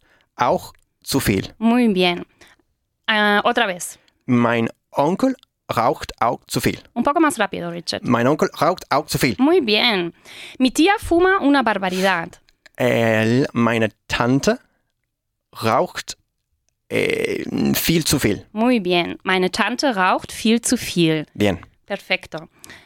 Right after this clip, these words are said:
Speaker 2: Entonces, em, seguimos, eh, con essen,
Speaker 1: Ajá.
Speaker 2: que significa comer.
Speaker 1: Comer, sí.
Speaker 2: Eso ya lo conoces.
Speaker 1: Ujú.
Speaker 2: Y, eh, empezamos otra vez con,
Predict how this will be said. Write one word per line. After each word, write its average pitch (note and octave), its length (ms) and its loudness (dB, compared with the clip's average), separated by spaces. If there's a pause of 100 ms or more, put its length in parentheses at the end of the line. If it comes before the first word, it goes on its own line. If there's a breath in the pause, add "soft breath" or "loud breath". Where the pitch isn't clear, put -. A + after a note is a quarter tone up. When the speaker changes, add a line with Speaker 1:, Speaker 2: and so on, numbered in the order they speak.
(160 loud breath)
Speaker 2:
Entonces, G#3+ 960 0
em, B3+ 800 4
seguimos, C#4 760 2
eh, A#3+ 200 2
con G#3 360 0
essen, B3+ 480 2 (180)
Speaker 1:
Ajá. A2 240 0 (120)
Speaker 2:
que A3 120 -2
significa - 480 -2
comer. F#3 480 2
Speaker 1:
Comer, A3 60 -8 (100)
sí. A#2+ 240 -2 (400)
Speaker 2:
Eso A3 200 -4
ya F#3+ 140 2
lo F#3 80 0
conoces. A#3+ 640 0
Speaker 1:
Ujú. A2+ 140 4
Speaker 2:
Y, A3 680 4
eh, G#3 320 2
empezamos B3+ 340 0
otra A#3 160 -2
vez B3 160 0
con, G3 800 2